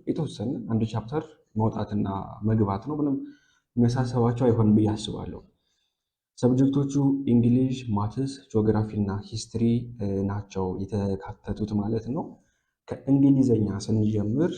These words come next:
የተቀየረው የቻፕተሮቹ ስም ብቻ ነው። ለምሳሌ እዚህ ጋ ሮድ ትራፊክ፣ እ፣ አክሲደንት ይላል።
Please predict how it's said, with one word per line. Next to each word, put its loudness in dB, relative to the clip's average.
የተቀየረው 2
የቻፕተሮቹ -2
ስም 0
ብቻ -4
ነው። -14
ለምሳሌ -6
እዚህ 0
ጋ 0
ሮድ 4
ትራፊክ፣ -6
እ፣ -4
አክሲደንት 0
ይላል። -2